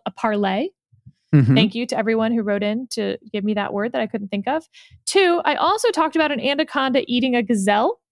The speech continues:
Speaker 1: That would be impossible unless you were in a zoo, perhaps. Anacondas live in South America and gazelles live in Africa, something you would think I would know because actually most of my childhood was spent traveling on those two continents.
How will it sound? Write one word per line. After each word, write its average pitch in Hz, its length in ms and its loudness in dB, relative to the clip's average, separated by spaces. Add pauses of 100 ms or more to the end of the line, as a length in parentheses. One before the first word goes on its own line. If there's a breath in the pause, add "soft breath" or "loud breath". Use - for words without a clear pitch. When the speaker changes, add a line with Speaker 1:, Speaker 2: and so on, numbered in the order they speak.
(400)
Speaker 1:
That 202 220 0
would 247 80 -4
be 294 80 0
impossible 311 520 0
unless 320 300 2
you 359 60 6
were 330 60 4
in 311 60 0
a 269 60 0
zoo, 330 380 2 (100)
perhaps. 233 580 -2 (420 soft breath)
Anacondas 208 480 0
live 202 120 0
in 202 80 0
South 208 240 0
America 220 320 2
and 269 100 0
gazelles 233 380 2
live 233 100 0
in 233 140 0
Africa, 277 480 0
something 294 440 -2
you 269 120 0
would 269 180 -2
think 311 220 -4
I 277 100 2
would 269 140 0
know 254 260 2
because 233 380 -2
actually 233 340 -2
most 220 400 2
of 240 80 0
my 226 140 0
childhood 214 500 -2
was 196 180 -4
spent 196 460 -4
traveling 202 600 -2
on 190 100 -2
those 190 260 -2
two 196 340 -2
continents. 349 600 -2